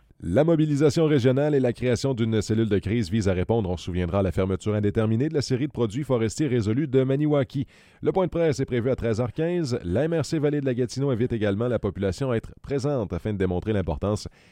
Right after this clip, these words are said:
que revêt la relance de l'Est, de la série de Maniwaki pour la région. Et on vous rappelle que vous,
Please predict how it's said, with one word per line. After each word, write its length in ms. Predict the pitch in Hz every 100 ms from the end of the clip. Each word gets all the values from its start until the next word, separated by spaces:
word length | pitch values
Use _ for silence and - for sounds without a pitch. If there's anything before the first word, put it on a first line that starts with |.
| - -
que 80 |
revêt 240 | 78 80 104
la 140 | 98
relance 420 | 98 127 135 -
de 140 | 110 117
l'Est, 520 | 127 139 131 120 -
de 80 | 110
la 120 | 156
série 320 | - 131 156
de 120 | 127
Maniwaki 600 | 127 117 113 104 90 131
pour 320 | - 117 98 -
la 100 | 92
région. 300 | 87 76 90 - - - -
Et 260 | 78 73
on 80 | 67
vous 80 | 69
rappelle 560 | 73 95 104 101 92 -
que 100 | 95
vous, 280 | 90 82